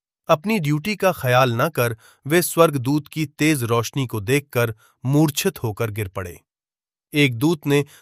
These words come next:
बड़ा पत्थर को कब्र का दरवाजा से हटा दिया और चिल्लाकर कहा, "हे ईश्वर का पुत्र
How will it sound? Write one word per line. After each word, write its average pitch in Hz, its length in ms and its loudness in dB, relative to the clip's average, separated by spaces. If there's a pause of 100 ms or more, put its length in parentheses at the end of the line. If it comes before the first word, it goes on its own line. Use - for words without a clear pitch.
(120)
बड़ा 151 260 4
पत्थर 156 420 -4
को 151 180 -2
कब्र 139 340 0
का 131 160 -2
दरवाजा 107 440 -2
से 120 160 -6
हटा 101 300 -4
दिया 90 380 -14 (340)
और 123 120 -2
चिल्लाकर 123 540 0
कहा, 92 380 -10 (840)
"हे 180 120 6
ईश्वर 175 440 2
का 147 120 4
पुत्र 135 420 -2